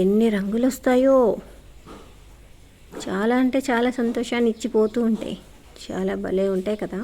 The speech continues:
ఎవరికి ఇష్టం ఉండో చెప్పండి. సీతాకోక చిలుకలు ఎవరిని బాధ పెట్టవు, ఎవరికి హాని చెయ్యవు, అందంగా హాయిగా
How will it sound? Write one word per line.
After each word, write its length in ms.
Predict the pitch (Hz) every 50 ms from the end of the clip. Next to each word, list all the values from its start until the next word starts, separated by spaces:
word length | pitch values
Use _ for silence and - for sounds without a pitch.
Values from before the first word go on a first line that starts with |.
| - - - - - - - - - - -
ఎవరికి 260 | 208 208 208 220 - 233
ఇష్టం 180 | - - - 226 220
ఉండో 120 | 214 214 208 -
చెప్పండి. 420 | 208 - - - 226 214 214 247 320 - - - - -
సీతాకోక 540 | - 233 220 214 240 226 214 220 208 208 - -
చిలుకలు 360 | - 190 185 214 - 208 240 302 - - - - - - - - - - 240
ఎవరిని 280 | 233 233 233 240 240 247 214 220
బాధ 140 | 214 208 208 208 -
పెట్టవు, 320 | 202 190 - - 214 208 208 202
ఎవరికి 280 | 196 190 196 196 220 226 190
హాని 260 | 208 196 190 190 208 214 -
చెయ్యవు, 320 | - 175 170 175 - - - - - - - - - 214
అందంగా 680 | 220 226 220 214 214 208 208 196 202 196 190 190 202 233 302 294 - - - - -
హాయిగా 640 | - 208 202 208 208 208 202 196 185 190 202 208 226